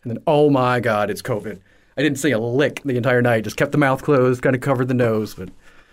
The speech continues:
made it out. But that was the last. No, then I saw Dijon after that, but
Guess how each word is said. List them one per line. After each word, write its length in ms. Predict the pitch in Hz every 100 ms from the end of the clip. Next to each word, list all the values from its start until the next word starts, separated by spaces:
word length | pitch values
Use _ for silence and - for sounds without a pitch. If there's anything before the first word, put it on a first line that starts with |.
| - - _ _ _ - 139
made 140 | 117
it 80 | 101
out. 60 |
But 80 | 95
that 120 | 117
was 120 | 113 107
the 100 | 104
last. 440 | 107 101 - - _ _ _ _ _ _ _ _ _ _ _ -
No, 140 | 147
then 100 | 107
I 40 | 104
saw 140 | -
Dijon 380 | 92 87 87 82
after 180 | 80 -
that, 180 | - -
but 160 | 73